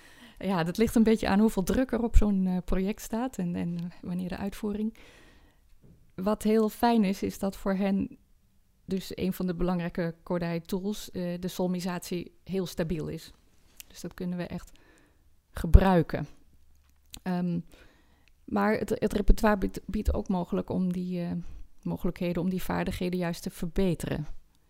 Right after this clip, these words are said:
En dan heb ik het ook vaak over ritmische dingen, ook een heel belangrijk, eh, aspect. Maar wat bij hen heel sterk is, is dat die klankvoorstelling goed,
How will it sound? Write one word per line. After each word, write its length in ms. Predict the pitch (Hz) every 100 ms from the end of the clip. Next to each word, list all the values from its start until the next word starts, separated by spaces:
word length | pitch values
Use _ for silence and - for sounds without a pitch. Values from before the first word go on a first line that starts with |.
| _ - _
En 140 | 175
dan 200 | 165 175
heb 160 | 165 175
ik 80 | -
het 80 | 175
ook 140 | 175
vaak 280 | - 165 -
over 260 | 160 165 170
ritmische 500 | 196 202 202 190 190
dingen, 320 | 190 185 180
ook 180 | 214 -
een 80 | 190
heel 120 | 185
belangrijk, 580 | 185 180 185 180 185 180
eh, 100 | 175 175 - - -
aspect. 520 | - 185 - 208 - - _ _ _ _ _ _ _ _ - - - - - -
Maar 200 | 196 202
wat 140 | 196
bij 120 | 196 202
hen 280 | 208 202 - _ _ _
heel 240 | - 202 247
sterk 420 | - 220 208 202
is, 200 | 190 -
is 160 | 185 -
dat 320 | 180 - - _ - - -
die 160 | 190
klankvoorstelling 1000 | 185 196 190 180 - 175 - 175 170 170 170 - - - _ - _ -
goed, 240 | -